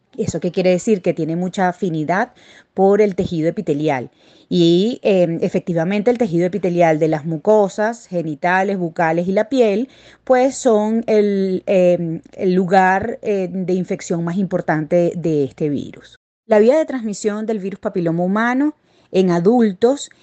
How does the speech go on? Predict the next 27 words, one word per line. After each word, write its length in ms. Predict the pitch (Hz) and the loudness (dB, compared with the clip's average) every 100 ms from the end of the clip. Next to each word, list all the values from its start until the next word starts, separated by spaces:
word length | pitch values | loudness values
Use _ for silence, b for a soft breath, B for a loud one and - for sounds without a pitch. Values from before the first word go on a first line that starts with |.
| b | b
es 180 | 175 160 | -2 2
la 80 | 175 | 2
vía 220 | 175 170 | 2 0
sexual. 580 | - 160 - 139 101 - b b b | -2 -6 -2 -2 -2 -10 b b b
Así 200 | 170 160 | -6 -2
que 140 | 180 | -2
si 220 | - 220 | 0 0
lo 120 | 190 | 2
vamos 260 | 170 165 185 | 2 0 -2
a 60 | 202 | 0
ver 140 | 202 | 0
en 80 | 185 | 0
cavidad 320 | 160 156 151 | -2 -2 0
bucal, 560 | 175 220 233 214 254 240 | 0 0 2 0 -2 -8
pues 240 | 190 165 - | -4 -4 -2
corresponde 880 | 180 151 147 185 165 175 214 214 214 b b | -6 -6 -6 -2 0 0 2 0 -2 b b
a 560 | 190 185 196 214 233 - | -2 0 0 0 -2 -2
las 240 | 196 170 | -4 -4
relaciones 460 | 175 160 - 156 165 | -4 -6 -6 -8 -6
orogenitales 1000 | 208 196 190 196 175 - 175 165 165 208 _ b b | -4 -2 -2 -4 -4 0 2 2 0 -4 _ b b
la 220 | 185 170 | 0 0
causa 540 | - 175 175 180 220 214 | 2 2 2 0 -2 -2
de 140 | 190 | -2
infección 460 | 190 170 - 170 147 | -4 -4 -6 -6 -4
en 160 | 160 | -4
la 80 | 165 | -2
boca. 400 | 123 - - - | -2 -4 -12 -20